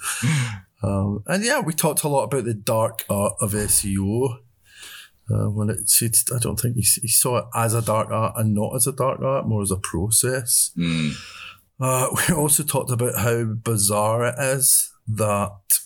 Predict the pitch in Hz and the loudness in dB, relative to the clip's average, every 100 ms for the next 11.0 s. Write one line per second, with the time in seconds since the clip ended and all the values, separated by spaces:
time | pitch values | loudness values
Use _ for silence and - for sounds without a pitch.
0 | - 101 95 92 123 98 131 - - - | -4 0 0 0 0 0 0 -2 -2 0
1 | - - - 104 95 - - - - - | 0 -2 -2 0 2 0 -2 -20 -20 -20
2 | - 107 98 95 110 113 - - - _ | -6 -2 0 0 0 2 0 0 -6 _
3 | _ - _ _ 101 113 113 110 110 - | _ -20 _ _ -4 0 0 0 0 0
4 | 110 98 98 113 101 98 110 - - 90 | 0 0 0 0 0 0 -2 -6 -8 -4
5 | 87 80 - 82 71 69 58 69 69 - | 0 0 0 -2 -2 -2 -2 -2 -4 -4
6 | - - 110 101 98 110 110 120 117 110 | -2 0 0 0 -2 0 0 2 0 2
7 | - 117 117 127 127 135 110 113 113 - | 0 0 2 2 2 0 0 0 2 2
8 | 113 110 127 156 196 - 175 170 117 - | 2 0 -2 -2 -2 0 0 2 0 2
9 | - 120 120 123 123 120 120 123 101 117 | 2 2 -2 -2 0 0 0 0 0 0
10 | 117 113 98 - _ _ 107 101 98 | 0 -2 -4 -10 _ _ 0 0 0